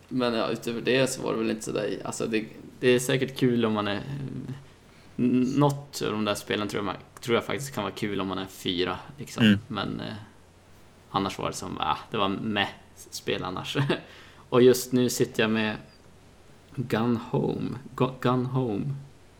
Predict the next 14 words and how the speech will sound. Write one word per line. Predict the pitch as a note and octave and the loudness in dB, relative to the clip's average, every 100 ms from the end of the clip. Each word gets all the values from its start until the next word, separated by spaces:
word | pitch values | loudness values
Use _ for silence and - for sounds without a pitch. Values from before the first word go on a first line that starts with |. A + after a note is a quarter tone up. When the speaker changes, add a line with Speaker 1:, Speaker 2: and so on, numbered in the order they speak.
| - | 4
Speaker 2:
Mm. | A#2 | 6
Speaker 1:
Gun, | B2+ C#3 | 6 4
Gun | C3+ A#2 A2+ | -2 -2 -2
Home. | A2 A#2+ - - - - - | -6 -8 -8 -10 -12 -14 2
Speaker 2:
Gone | - A#2+ | 4 6
Home. | G#2+ G#2+ A2 - - - | 6 4 4 -2 -12 -8
Speaker 1:
Eh, | G#2+ A2 G#2+ G2+ - - - - - - - - - | -6 -4 -4 -4 -4 -6 -8 -16 -20 -20 -20 -20 -14
jättekusligt | C3+ C3 C#3 C#3+ - - - A#2 - - - - E3 A2+ - - G#2 - | -10 -2 2 2 -2 -8 -2 -2 -2 -14 -2 2 2 0 -4 -4 -4 -6
spel. | - - - - | -12 -12 -10 2
Eller | C3 | 6
jag | C3+ C#3 | 6 8
är | |
lite | C#3+ C#3+ | 6 4
s-, | - - | -2 -6